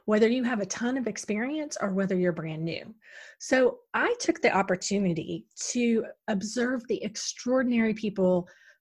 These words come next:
around me that I had the privilege to work with. And just to give you a brief sketch of where I was, my third year of teaching, the beginning of my third year of teaching, I helped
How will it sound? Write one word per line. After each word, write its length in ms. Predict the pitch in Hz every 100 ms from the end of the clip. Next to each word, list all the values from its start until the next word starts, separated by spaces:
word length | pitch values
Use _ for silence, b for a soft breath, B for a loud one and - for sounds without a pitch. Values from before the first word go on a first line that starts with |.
| _
around 560 | 208 190 220 233 254 220
me 200 | 175 170
that 160 | 180 185
I 80 |
had 280 | 190 190 190
the 80 | 190
privilege 520 | - 185 185 175 -
to 80 | 180
work 260 | 175 160 -
with. 260 | 110 82 - _
And 340 | 226 233 226 220 -
just 220 | 285 -
to 80 | 330 330
give 220 | - 262 262
you 140 | 247
a 40 |
brief 300 | 196 214 214
sketch 380 | - - 190 190
of 160 | 190 185
where 260 | 180 175
I 120 | 185 220
was, 580 | 180 147 160 190 - - -
my 400 | 220 220 220 214 - _ _ -
third 360 | 269 285 302 240
year 180 | 202 185
of 100 | -
teaching, 420 | 185 165 143 160
the 60 |
beginning 300 | 180 202 233
of 80 | 233
my 80 | 220
third 260 | 208 196 190
year 140 | 185
of 100 | 180
teaching, 640 | - 185 - 160 151 185 - B B B -
I 480 | 190 202 220 254 262
helped 320 | 240 240 240